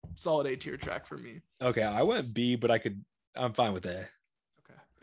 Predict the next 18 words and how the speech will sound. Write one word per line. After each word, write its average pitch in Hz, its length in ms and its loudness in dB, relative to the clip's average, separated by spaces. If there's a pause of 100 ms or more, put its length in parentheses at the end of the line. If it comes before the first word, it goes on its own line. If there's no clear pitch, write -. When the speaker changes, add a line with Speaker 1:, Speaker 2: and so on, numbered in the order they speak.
(580)
Speaker 2:
Yeah, 127 160 4
this 139 260 4
is 131 140 2
one 120 240 0
that 110 120 2
I 113 140 4
had 113 120 0
not 117 180 0
heard 117 180 4
in 107 80 0
a 104 100 -2
minute. 104 420 -2 (640)
I 113 100 0
honestly 131 220 2
kinda 135 180 2
forgot 117 260 0
about 92 300 -4
it. - 120 -12